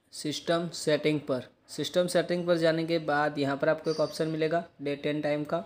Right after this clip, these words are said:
तो उस पर क्लिक कीजिए। और यहाँ पर आपको सेट ऑटोमेटिक टाइम, उसको आपको यहाँ पर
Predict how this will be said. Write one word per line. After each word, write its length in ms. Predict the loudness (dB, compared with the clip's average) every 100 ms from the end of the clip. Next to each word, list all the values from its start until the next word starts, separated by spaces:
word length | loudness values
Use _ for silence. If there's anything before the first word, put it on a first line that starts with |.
| -6
तो 80 | -8
उस 100 | -8
पर 160 | -6 -4
क्लिक 260 | -4 -4
कीजिए। 360 | -4 -4 -4 -4 -10 _ _ _ _ -6
और 120 | -4
यहाँ 200 | -2 -2
पर 140 | 2
आपको 240 | 2 2 -4
सेट 380 | 2 2 2 -2
ऑटोमेटिक 560 | -6 -2 -2 -2 -4 -2
टाइम, 240 | 0 2 0
उसको 280 | -4 -4 -2
आपको 300 | -2 -2 -4
यहाँ 260 | -2 -4 0
पर 200 | 0